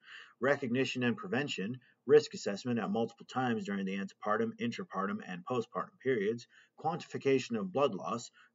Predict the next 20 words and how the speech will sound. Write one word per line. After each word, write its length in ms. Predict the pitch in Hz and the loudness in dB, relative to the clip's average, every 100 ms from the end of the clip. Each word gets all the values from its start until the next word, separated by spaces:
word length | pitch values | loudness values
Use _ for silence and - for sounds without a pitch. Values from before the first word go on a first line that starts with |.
| - | 0
early 260 | 170 151 | 4 4
postpartum 600 | 120 123 - 123 117 107 | 4 0 2 4 6 4
administration 640 | 101 110 107 - 113 107 98 | 2 0 -2 0 0 0 -2
of 80 | 98 | -2
oxytocin, 800 | 196 - - 127 135 - 92 104 _ _ _ _ _ - | -2 -4 -8 -6 -6 -8 -12 -14 _ _ _ _ _ -6
response, 760 | 107 - 165 139 107 131 - _ _ - | -6 2 6 8 6 2 -10 _ _ -4
an 140 | 113 | -2
emergency 480 | 95 113 135 113 107 | 0 0 2 0 -2
management 480 | 107 120 113 101 87 | 0 0 0 -4 -4
plan 240 | 120 113 | -2 -2
for 140 | 95 82 | -2 -8
obstetric 500 | - - - - - | -4 -2 -2 -4 -6
hemorrhage, 500 | 151 104 67 95 - _ - | -4 -4 -6 -10 -14 _ -20
support 420 | 127 - 131 - | -10 0 0 2
programs 420 | 131 127 120 110 | 0 2 2 -2
for 140 | - | -4
patient 400 | - 131 127 98 | -4 -2 -2 -4
families 400 | 113 113 104 95 | -2 -2 -2 -6
and 80 | - | -10
staff, 420 | - 135 139 185 | -8 -4 -2 -2